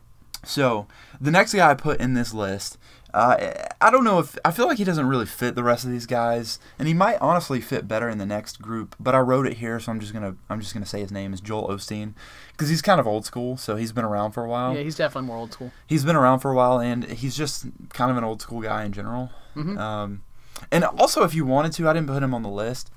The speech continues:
Speaker 1: If you had to think, <laughs> Heath, super old school, uh, celebrity pastor. Who is the O G, uh, celebrity pastor? Who is it?
Speaker 2: I almost said Benjamin Franklin. <laughs>
Speaker 1: <laughs> Benjamin Franklin. Here it is, guys.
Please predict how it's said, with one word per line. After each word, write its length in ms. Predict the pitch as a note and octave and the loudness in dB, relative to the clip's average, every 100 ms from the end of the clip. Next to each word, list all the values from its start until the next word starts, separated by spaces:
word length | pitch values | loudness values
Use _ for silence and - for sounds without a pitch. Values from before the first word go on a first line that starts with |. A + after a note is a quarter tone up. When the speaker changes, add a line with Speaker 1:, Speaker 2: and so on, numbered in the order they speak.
| - | -8
Speaker 1:
If 140 | B2 | -2
you 80 | D#3 | 2
had 120 | E3 | 2
to 60 | C3+ | 0
think, 260 | D3+ C3+ | -4 -4
<laughs> 260 | - G#2 - | -8 -16 -8
Heath, 260 | A#2 A2+ G3+ E3+ - - - | -6 -6 -4 -6 -6 -20 -10
super 340 | - G3 D#3+ - | -2 0 2 2
old 220 | C#3+ C3 | 2 0
school, 460 | - C#3 C3 B2 - | -2 0 0 0 -2
uh, 140 | A#2 | -2
celebrity 360 | - C3+ C#3 G#2 | -2 0 0 0
pastor. 340 | G#2 G2+ - | -2 -4 -4
Who 120 | B2 | -4
is 120 | C#3+ A#2+ | -4 -4
the 220 | A#2+ A2 | -6 -4
O 140 | A#2 A#2 | -4 -4
G, 360 | A2+ A2+ A2 - - - - | -6 -6 -8 -14 -20 -20 -18
uh, 40 | G2 | -12
celebrity 360 | - A#2 G#2 | -8 -6 -6
pastor? 440 | F#2+ F#2+ - F#2+ F#2 - | -6 -8 -8 -14 -14 -10
Who 100 | B2+ | -6
is 140 | B2 G#2 | -6 -6
it? 140 | - - - | -12 -6 0
Speaker 2:
I 40 | |
almost 240 | F#3+ D4+ | 4 4
said 200 | E4+ G3+ | 4 2
Benjamin 380 | C#3 F3 G3+ D#3+ | 4 4 4 2
Franklin. 420 | C3+ D#3+ E3+ F#3 - | 2 0 0 -2 -2
<laughs> 200 | - - | -4 -2
Speaker 1:
<laughs> 140 | - A3+ | 2 4
Benjamin 360 | F#3 G#3 F#3+ | 6 4 4
Franklin. 500 | F#3+ G3 F3+ A#2+ G#2+ - - - | 4 4 4 2 0 -4 -8 2
Here 100 | D#3+ | 4
it 40 | |
is, 140 | F3+ C#3 | 4 4
guys. 400 | C3+ A#2 A#2 | 4 4 2